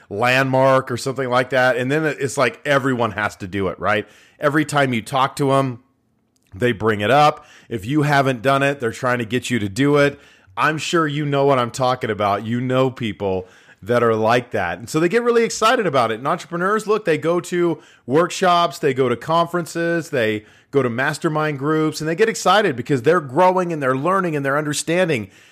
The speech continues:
And then they're starting to see the fruits of that growth. And they're like, "Oh my gosh, why wouldn't anyone want these things?" But now we gotta go back to the safety and security piece. Now you have people on your team who don't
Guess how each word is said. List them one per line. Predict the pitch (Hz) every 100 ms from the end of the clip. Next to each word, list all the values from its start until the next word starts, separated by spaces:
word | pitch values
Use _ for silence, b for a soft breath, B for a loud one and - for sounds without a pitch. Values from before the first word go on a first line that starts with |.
| b
And | 143 160
then | 208
they're | 185
starting | - 202 196
to | 160
see | - 180
the | 143
fruits | - 175 240 269 -
of | 147
that | 143 135
growth. | 120 202 220 175
And | 160
they're | 151
like, | 156 113
"Oh | 208
my | 190 175
gosh, | 202 170 B B B
why | 120 143 196 202 196
wouldn't | 160 196 175 139
anyone | 165 170 156 135 131
want | 165 180 175 b b
these | 104 127 135 139
things?" | 202 220 151 101
But | 107 127 - b b _ 117
now | 135 135
we | 139
gotta | 151 139
go | 143
back | 160 170 127 -
to | 139 123
the | 123
safety | 117 127 104 110
and | 110
security | - - 104 110
piece. | 165 156 98 101
Now | 104 120
you | 139
have | 131 110 -
people | 139 139 131
on | 123 123
your | 120
team | - 165 147 117 113 b b b -
who | 135 123
don't | 104 120 131